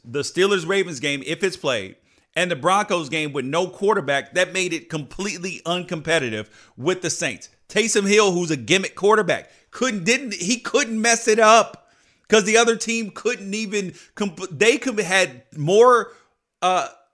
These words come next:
interceptions in two than completions the entire game. So should the game have been played? This is a critical thing that people aren't talking about,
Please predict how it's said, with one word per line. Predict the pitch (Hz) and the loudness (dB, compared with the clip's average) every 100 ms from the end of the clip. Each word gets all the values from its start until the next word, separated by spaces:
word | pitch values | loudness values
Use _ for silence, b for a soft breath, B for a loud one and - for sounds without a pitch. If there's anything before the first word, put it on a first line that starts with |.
| - | -2
interceptions | 202 226 208 180 156 143 143 | 2 2 4 0 0 -4 -4
in | 175 | -6
two | - 220 139 107 b b | -2 0 0 -4 b b
than | 117 202 202 | 2 2 2
completions | - 196 - 220 220 - 165 143 | -2 -4 -2 -2 0 -2 -4 -4
the | 170 | -4
entire | 165 151 156 147 | -2 2 2 2
game. | 123 110 - _ _ _ _ _ _ | -2 -10 -12 _ _ _ _ _ _
So | - 202 | 0 0
should | 180 - 226 | 2 0 -2
the | 220 | -2
game | 156 170 175 | -2 -2 -2
have | 160 151 | -4 -2
been | 156 | -6
played? | - 240 165 98 - b b | 0 2 2 0 -16 b b
This | 101 156 220 220 | 0 6 6 6
is | 226 | 0
a | 202 185 | 0 0
critical | 131 - - 190 214 208 202 180 | -4 -12 -2 0 0 -2 -6 -6
thing | - 202 160 | -2 -2 -2
that | 139 110 | -8 -10
people | 190 208 185 | -12 -10 -6
aren't | 190 170 | -6 -6
talking | - 175 165 123 | -2 -2 -2 -6
about, | 101 82 | -8 -10